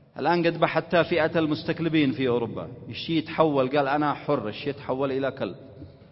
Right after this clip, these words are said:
واحدة قالت: "أنا حرة"، الشيء يتحول إلى ذئبة، ذئبة تحول إلى ذئبة، يعني، يعني حيوانات حقيقية، يعني ما عاد القضية أنعام بالمعنى المجازي،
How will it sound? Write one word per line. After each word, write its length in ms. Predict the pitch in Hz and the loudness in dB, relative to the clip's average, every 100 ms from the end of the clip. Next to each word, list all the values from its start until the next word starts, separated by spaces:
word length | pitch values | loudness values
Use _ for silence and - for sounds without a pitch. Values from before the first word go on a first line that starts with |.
| - - - - - _ 127 | -20 -20 -20 -20 -20 _ 4
واحدة 560 | 151 127 147 147 143 | 4 4 2 2 4
قالت: 220 | 151 147 | 4 2
"أنا 240 | 139 147 139 | 0 0 -2
حرة"، 380 | - 151 123 113 | 0 -2 0 -2
الشيء 260 | - 147 | -2 -4
يتحول 420 | 139 - 117 143 | -4 -2 0 0
إلى 360 | 135 147 143 135 123 | 0 2 0 -2 2
ذئبة، 340 | 147 101 92 80 - - | 2 2 -6 -10 -16 -4
ذئبة 260 | 147 117 101 | -2 -2 -6
تحول 420 | - - 143 143 | -8 -4 0 0
إلى 120 | 135 | 0
ذئبة، 340 | 127 110 90 92 | -2 -4 -8 -14
يعني، 140 | 85 98 - - - _ - | -16 -20 -20 -20 -20 _ -6
يعني 200 | 139 127 | -4 -2
حيوانات 580 | 151 160 160 165 165 - | 2 6 6 6 2 0
حقيقية، 500 | 135 143 123 110 87 | -2 0 -2 -4 -6
يعني 220 | 73 85 - - - - - | -10 -16 -20 -20 -20 -16 -2
ما 100 | 135 | 2
عاد 180 | 151 160 | 2 2
القضية 500 | 147 143 143 131 123 | 2 0 4 4 4
أنعام 500 | 120 135 143 123 110 - - - - - - - | 2 4 4 2 -4 -12 -20 -20 -20 -20 -20 -6
بالمعنى 440 | 127 127 147 143 135 | -2 4 4 4 2
المجازي، 600 | 123 123 139 131 104 | 0 2 4 4 0